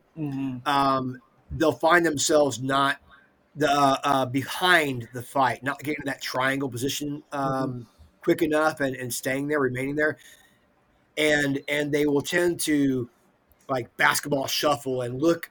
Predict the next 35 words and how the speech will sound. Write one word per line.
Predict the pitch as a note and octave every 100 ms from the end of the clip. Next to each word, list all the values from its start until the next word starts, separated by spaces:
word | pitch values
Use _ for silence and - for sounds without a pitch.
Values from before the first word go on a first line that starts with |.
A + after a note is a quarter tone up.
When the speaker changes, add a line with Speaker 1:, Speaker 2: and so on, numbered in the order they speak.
| _
Speaker 2:
uneasy | C#3+ C#3 C#3 C3
and | B2+ B2
nervous. | C3 C3 A2+ G2
Their, | - C3 B2
Speaker 1:
Mm-hmm. | B2
Speaker 2:
their | C3 B2
body | A#2+ C#3+ D#3+
mechanics | D3 - C#3+ C3+ B2+
will |
show | A#2+ - C#3
the | B2+
nerves | B2+ C3+ C3 B2+ A#2+
and | B2
inexperience. | A#2+ A#2 - C#3+ C#3+ A#2+ - - - - - -
And | D3 D3
they |
just | F3+ F3+
need | G#3+
to | E3
be | C#3
walking | D3+ B2+ D3+ A3+ B2 A2
and | G#2+
turn | - D3 C#3
and | A2
walk. | G#2+ C3+ - - -
A |
normal | C3 C#3+ E3 F3+
gait, | C#3 D3 C#3+ C3+
stand | B2+ C3+ D#3
tall, | C#3+ C3+ C3 B2+ - _ _ _ _
and | C3+
be | B2+ C3
in |
that | B2+ B2
triangle. | - C3+ C#3+ C#3 A2+ G2